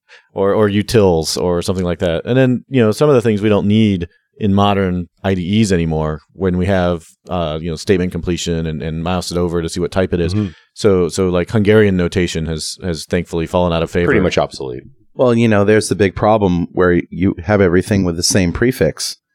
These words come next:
Speaker 3: And then, you know, you go to do statement completion and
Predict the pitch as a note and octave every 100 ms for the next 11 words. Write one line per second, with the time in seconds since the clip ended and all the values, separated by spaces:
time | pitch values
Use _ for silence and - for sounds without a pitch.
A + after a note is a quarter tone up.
0 | _ _ _ - G2 F#2+ F2+ F2 F#2 G#2
1 | F2 F2 F2 F#2 F2 - F#2 D#2 E2+ -
2 | C3+ A#2+ A2+ G2+ F2 F#2 - E2+ F#2+ -
3 | _ _ _ - F#2+ F#2+ F#2